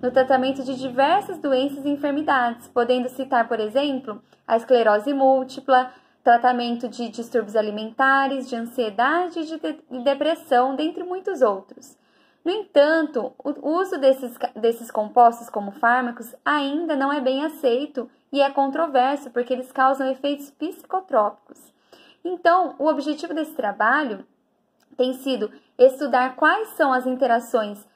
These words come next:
desses compostos, como elas ocorrem, as interações, os mecanismos de ação desses compostos com os receptores biológicos C B um e C B dois, que estão presentes no corpo humano.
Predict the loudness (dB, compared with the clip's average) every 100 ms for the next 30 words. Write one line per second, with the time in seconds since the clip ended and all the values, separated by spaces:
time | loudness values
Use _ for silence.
0 | _ 2 2 2 -4 -8 -6 -2 2 2
1 | 0 -12 2 4 4 2 2 0 -6 0
2 | 2 2 0 -10 -12 _ -4 -4 -4 -6
3 | -6 -4 2 4 4 2 -4 -8 -8 -8
4 | -8 -6 -10 -12 -8 -10 -2 -2 0 -2
5 | -4 -10 -8 -6 2 2 2 -2 -18 _
6 | _ _ _ _ 4 4 4 -2 -8 -4
7 | -2 -2 -2 2 2 4 6 8 6 2
8 | -10 -2 0 2 0 0 -2 0 2 2
9 | 0 -2 -6 -16 -6 -4 -2 -2 -4 -8
10 | -8 -2 0 0 -2 0 0 0 -6